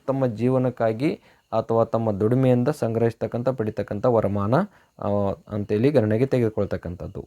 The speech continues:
ಇದನ್ನು ಆಧರಿಸಿಕೊಂಡು ನಾವು ಏನು ಮಾಡಬೇಕಾಗ್ತದೆ, ಈ ಎಚ್ ಡಿ ಐ ರ್ಯಾಂಕನ್ನು ಅಳತೆ ಮಾಡಬೇಕಾಗ್ತದೆ. ಓಕೆ, then chapter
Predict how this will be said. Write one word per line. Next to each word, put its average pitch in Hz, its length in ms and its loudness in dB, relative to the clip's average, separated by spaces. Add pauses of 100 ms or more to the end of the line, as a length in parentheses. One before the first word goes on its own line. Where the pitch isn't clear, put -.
(220)
ಇದನ್ನು 127 300 2
ಆಧರಿಸಿಕೊಂಡು 107 600 -2 (600)
ನಾವು 104 180 2 (460)
ಏನು 104 140 2
ಮಾಡಬೇಕಾಗ್ತದೆ, 95 640 0 (600)
ಈ - 20 0 (800)
ಎಚ್ 101 200 -4
ಡಿ 135 100 6 (140)
ಐ 113 40 4 (120)
ರ್ಯಾಂಕನ್ನು 101 500 -2 (380)
ಅಳತೆ 87 320 -2 (400)
ಮಾಡಬೇಕಾಗ್ತದೆ. 87 800 -6 (360)
ಓಕೆ, 135 200 0 (1040)
then 104 140 6 (1800)
chapter 104 260 2